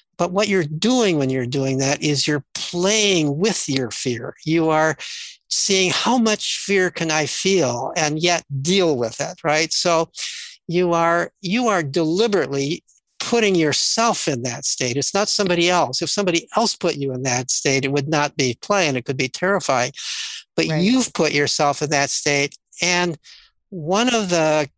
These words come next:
Speaker 1: characteristics of play, which follows from freely chosen, is that you're always free to quit. If you're not free to quit, it's not play. So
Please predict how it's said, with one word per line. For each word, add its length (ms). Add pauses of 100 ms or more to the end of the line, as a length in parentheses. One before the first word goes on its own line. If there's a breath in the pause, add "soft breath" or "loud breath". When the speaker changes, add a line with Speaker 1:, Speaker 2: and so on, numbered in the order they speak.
Speaker 1:
characteristics 800
of 140
play, 320
which 240
follows 640
from 500
freely 500
chosen, 720
is 220
that 160
you're 220
always 400
free 220
to 100
quit. 340 (720 loud breath)
If 200
you're 120
not 240
free 280
to 80
quit, 580
it's 240
not 300
play. 480
So 520